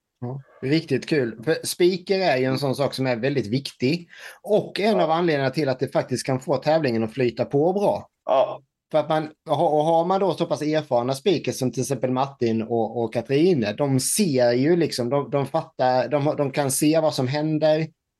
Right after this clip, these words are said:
Speaker 1: Eh, de kan kolla, alltså, de, de, de
Speaker 2: Ja.
Speaker 1: uppfattar mycket, mycket mer saker, för de har varit med så pass länge och vet vad som ska hända.
Speaker 2: Ja.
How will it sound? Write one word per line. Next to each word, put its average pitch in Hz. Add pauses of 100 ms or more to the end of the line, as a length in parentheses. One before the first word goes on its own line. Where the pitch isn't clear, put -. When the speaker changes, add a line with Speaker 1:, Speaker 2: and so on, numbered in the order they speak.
(180)
Speaker 1:
Eh, 123
de 135
kan 135
kolla, 147
alltså, 143 (360)
de, 156
de, 165 (140)
de 165
Speaker 2:
Ja. 190
Speaker 1:
uppfattar 143
mycket, 165
mycket 139
mer 120
saker, 113
för 147
de 165
har 165
varit 170
med 147
så 156
pass 139
länge 139
och 107
vet 120
vad 113
som 117
ska -
hända. 147
Speaker 2:
Ja. 127